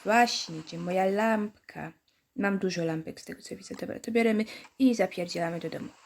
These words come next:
<clears throat> Ale jak tu dużo tych jest. Świetlików. Kwiatek.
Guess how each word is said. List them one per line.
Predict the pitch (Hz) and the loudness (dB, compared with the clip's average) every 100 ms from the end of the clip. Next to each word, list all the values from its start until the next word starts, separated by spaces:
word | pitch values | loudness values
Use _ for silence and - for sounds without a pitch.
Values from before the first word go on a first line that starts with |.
| - | 2
<clears throat> | 330 - - 294 220 196 - - - - - - | 2 6 8 8 8 -2 -12 -20 -20 -20 -20 -20
Ale | - | -8
jak | 202 - | -8 -8
tu | 208 | -10
dużo | 226 226 226 | -4 0 2
tych | 226 190 | 2 0
jest. | 175 175 - - - - - - - - - - - - - - - - - - | -2 -6 -14 -20 -20 -20 -20 -20 -20 -20 -20 -20 -20 -20 -20 -20 -20 -20 -20 -18
Świetlików. | - 233 247 226 185 - - - - - - - _ - - - - - - - | 0 4 4 0 -8 -14 -20 -20 -20 -20 -20 -20 _ -20 -20 -20 -20 -20 -20 -12
Kwiatek. | 202 208 - | -10 -10 -14